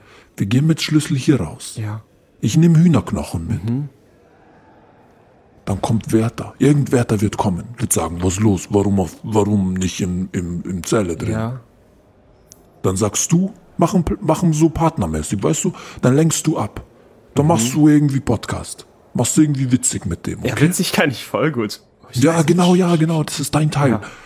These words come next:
Speaker 1: Machst du witzig und ich kümmere mich drum, ja?
Speaker 2: Okay.
Speaker 1: Hühnerknochen immer dabei.
Speaker 2: Ja.
Speaker 1: Und dann gehen wir weiter.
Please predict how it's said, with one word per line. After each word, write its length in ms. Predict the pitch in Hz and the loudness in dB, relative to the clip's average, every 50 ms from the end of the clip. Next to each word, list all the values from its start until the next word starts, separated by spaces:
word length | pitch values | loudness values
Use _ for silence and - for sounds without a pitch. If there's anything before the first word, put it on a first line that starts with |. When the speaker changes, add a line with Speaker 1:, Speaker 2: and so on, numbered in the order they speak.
| - - - - - | -20 -20 -16 -8 -4
Speaker 1:
Machst 220 | - 117 - - | -4 -2 0 0
du 100 | 143 123 | 0 0
witzig 420 | 143 180 180 - - 196 190 - - _ _ _ _ _ _ _ | 0 -2 -2 -2 -4 -4 -4 -6 -12 _ _ _ _ _ _ _
und 140 | - 131 135 | -2 0 0
ich 160 | 147 - - | 0 0 0
kümmere 240 | - 151 127 110 95 | 0 0 0 0 0
mich 200 | 85 82 - - | -2 -4 -8 -8
drum, 220 | - 98 82 82 | -8 -8 -8 -6
ja? 200 | 87 92 139 156 - | -6 -6 -6 -6 -6
Speaker 2:
Okay. 300 | 120 - - 131 123 113 101 - _ _ _ _ _ - | -8 -8 -6 -6 -6 -6 -8 -10 _ _ _ _ _ -6
Speaker 1:
Hühnerknochen 720 | - 175 170 175 160 - - 170 165 165 160 - 160 151 | 0 2 2 2 2 0 0 0 0 0 0 0 0 0
immer 200 | 147 147 151 143 | 2 0 0 0
dabei. 360 | 135 110 98 90 107 113 175 185 | -2 -2 -2 -2 -4 -4 -4 -4
Speaker 2:
Ja. 220 | 120 113 107 110 - - _ _ _ _ _ _ _ _ _ _ _ _ _ _ _ _ _ | -6 -6 -6 -10 -14 -20 _ _ _ _ _ _ _ _ _ _ _ _ _ _ _ _ _
Speaker 1:
Und 140 | - 98 98 113 | -8 -4 -2 0
dann 120 | 120 135 | 0 2
gehen 120 | 139 156 156 | 2 2 2
wir 140 | 156 151 147 | 2 0 0
weiter. 360 | 135 110 98 - - - | -2 -4 -6 -8 -12 -16